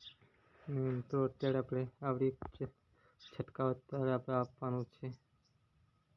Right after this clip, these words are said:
એ વીડિયો સારો લાગે તો લાઈક, શેર કરવાનું ભૂલતા નહીં. મિત્રો, આનો એવું છંટકાવ તમે આપી દેજો, કેવું સારું રિઝલ્ટ તમને જોવા મળશે.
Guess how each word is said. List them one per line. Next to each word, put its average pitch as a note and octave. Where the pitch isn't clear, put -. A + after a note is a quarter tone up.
એ C#3
વીડિયો C3
સારો C3
લાગે C3+
તો C3+
લાઈક, C3
શેર C3+
કરવાનું C3
ભૂલતા B2
નહીં. C3
મિત્રો, C3+
આનો C3
એવું B2+
છંટકાવ -
તમે C3
આપી C3
દેજો, C3+
કેવું C3
સારું B2+
રિઝલ્ટ B2+
તમને B2+
જોવા B2
મળશે. B2+